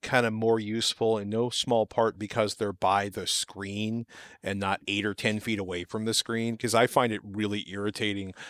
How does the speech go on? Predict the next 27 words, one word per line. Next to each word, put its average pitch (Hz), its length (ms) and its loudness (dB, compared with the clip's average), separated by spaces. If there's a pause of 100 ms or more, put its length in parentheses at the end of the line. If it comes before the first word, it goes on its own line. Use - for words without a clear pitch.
(300)
Like, 123 240 2
one 143 180 6
of 147 80 4
the 127 80 6
weirdest 110 520 2
home 110 180 0
theater 107 320 -2
setups 101 460 0
I 101 40 2
was 98 160 -2
in, 101 140 -4
a 98 40 -8
friend 110 220 0
of 110 60 0
mine 104 400 0
rigged 104 280 -4
up. 101 260 0
He 110 80 2
had 110 180 2
speakers 131 680 0 (480)
in 107 240 0
the, 104 300 -2 (500)
uh, 104 280 0
projector 120 680 4
on 110 200 0
the 101 80 -6
ceiling 113 580 2